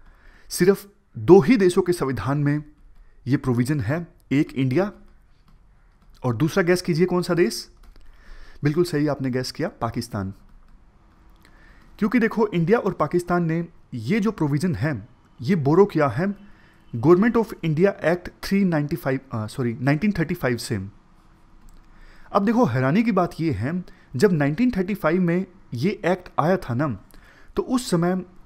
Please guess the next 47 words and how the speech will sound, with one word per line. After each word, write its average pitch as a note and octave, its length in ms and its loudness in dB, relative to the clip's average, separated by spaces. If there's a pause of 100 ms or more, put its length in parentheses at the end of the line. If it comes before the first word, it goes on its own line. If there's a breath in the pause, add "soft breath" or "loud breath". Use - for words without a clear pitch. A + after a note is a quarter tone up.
(420 soft breath)
हमारे E3+ 240 4
देश F#3+ 360 2
के F#3+ 140 0
लीडर्स F3 460 4 (220)
जो E3 420 0 (360 soft breath)
आज़ादी D#3 360 2
की F#3+ 80 -2
लड़ाई E3+ 260 4
लड़ F3 240 4
रहे B2 260 -2
थे, A#2+ 180 -6 (540 soft breath)
उन्होंने A#3+ 300 6 (400)
विरोध A3 340 6
किया E3+ 180 4
था E3+ 220 0
इस G3+ 140 -2
प्रोविजन D#3 420 2
का। G#2+ 320 -4 (500 soft breath)
उन्होंने F#3 240 2
कहा E3+ 260 0
था, G3+ 340 -4 (300 soft breath)
"भैया, B2 180 2
ये F3 160 4
क्या G3 120 4
बात F#3+ 240 0
हुई? G3 200 0 (380 soft breath)
किसी F3 200 0
भी G3 120 2
स्टेट F#3+ 340 -2
को, F#3+ 240 0 (160 soft breath)
स्टेट F#3 320 2
गवर्नमेंट E3+ 300 2
को F3+ 100 0
डिसमिस F3 360 -2
किया F3 140 2
जा D#3 140 0
सकता D#3+ 300 -4
है E3+ 160 -2
सेंट्रल E3 320 -6
गवर्नमेंट D3+ 300 -2
के D#3+ 60 -2
द्वारा, C#3+ 180 -2
यानी D3+ 200 -2
फेडरल C#3+ 300 -2
गवर्नमेंट D#3 320 -2
के D#3 80 -2
द्वारा, C#3 280 0